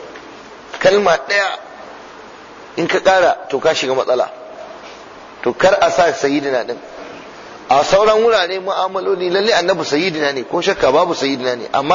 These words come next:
a riwaya bai zo a ce da sayyidina ba. Eh, ina wajen yabansa, wajen bayani, ko wajen huduba, ko wajen karatu, wannan ba laifi, amma salatin da aka rawaito shi a riwaya a yi, to ba za a shigar da wannan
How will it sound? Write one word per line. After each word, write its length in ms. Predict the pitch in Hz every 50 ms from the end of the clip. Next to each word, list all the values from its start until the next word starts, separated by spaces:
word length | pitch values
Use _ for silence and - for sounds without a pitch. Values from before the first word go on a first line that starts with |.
| 190 180
a 40 | 180
riwaya 420 | 156 165 180 185 196 208 180 139 - - - - - - - - - -
bai 220 | 101 107 127 131 127
zo 180 | 127 160 165 -
a 100 | - -
ce 180 | - - 147
da 60 | 120
sayyidina 440 | 113 - - 117 113 110 104 95 90 -
ba. 100 | - - - - - - - - - - - - - - -
Eh, 120 | - 135 180
ina 180 | 185 175 165
wajen 340 | 156 156 147 156 170 196 196 196
yabansa, 360 | 185 156 156 170 175 170 160
wajen 240 | 147 147 160 165 165
bayani, 460 | 156 147 147 156 160 156 151 151 147 - - - - - - - - - - -
ko 80 | - 156
wajen 220 | 156 147 165 156 139
huduba, 500 | 160 165 165 170 151 156 151 147 143 - - - - - - - - - - - -
ko 100 | 139 151 156
wajen 200 | 143 151 156 151
karatu, 640 | 156 - 139 139 131 127 117 - - 156 151 151 147 - - - - - - - - - - - -
wannan 260 | 147 190 196 160 151
ba 160 | 143 165 151 143
laifi, 320 | 135 123 123 - 117 - -
amma 400 | - 135 143 160 175 180 170 - -
salatin 680 | - 151 139 151 160 175 180 - 185 165 143 131 113
da 80 | 127 123 -
aka 280 | - - - - 143 - - - - - -
rawaito 500 | - 131 143 147 151 151 151 - 151 156
shi 140 | 151 - -
a 100 | - 123
riwaya 460 | 123 120 123 131 139 139 139 131 113 92 -
a 80 | 110
yi, 160 | 110 110 113 - - - - - - - - - - -
to 100 | - 131 127
ba 80 | 127 135
za 100 | 156 147
a 80 | 143
shigar 280 | 139 - 143 147 170 151
da 80 | 135 143
wannan 400 | 147 143 139 131 131 131 135